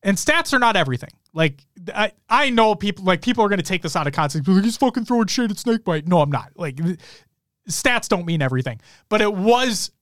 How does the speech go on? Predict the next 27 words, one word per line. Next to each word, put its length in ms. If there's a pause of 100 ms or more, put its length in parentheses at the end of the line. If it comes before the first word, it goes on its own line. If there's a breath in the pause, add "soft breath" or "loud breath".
like, 180
I 80
did 220
watch 340
that, 80
and 80
I'm 80
like, 140
"My 220
God, 440
they 160
fucking, 480
S 240
S 180
G 180
did 160
not, 400 (1000)
wow." 680 (880)
They 160
just 200
didn't 180
give 160
a 80
shit. 640 (1200)
So, 460 (1300)
that 180
was 400